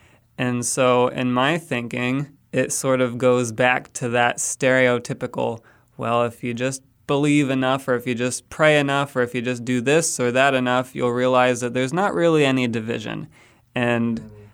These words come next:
how do you, how do you reconcile those ideas of Paul and Barnabas having a legitimate disagreement that they end up splitting over that just doesn't compute in my mind?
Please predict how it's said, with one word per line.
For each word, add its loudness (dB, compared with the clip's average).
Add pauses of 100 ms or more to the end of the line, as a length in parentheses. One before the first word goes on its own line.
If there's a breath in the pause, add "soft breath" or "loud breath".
how 2
do 0
you, 4
how -2
do 2
you 2
reconcile 2
those 2
ideas -2
of -6 (160)
Paul 2
and 2
Barnabas 2 (220 soft breath)
having -2 (100)
a 0 (500 soft breath)
legitimate 2 (220)
disagreement 0
that -6
they -2
end -2
up 0
splitting 0
over -2 (220)
that 2
just -2 (240)
doesn't 4
compute -2
in -4
my -2
mind? -4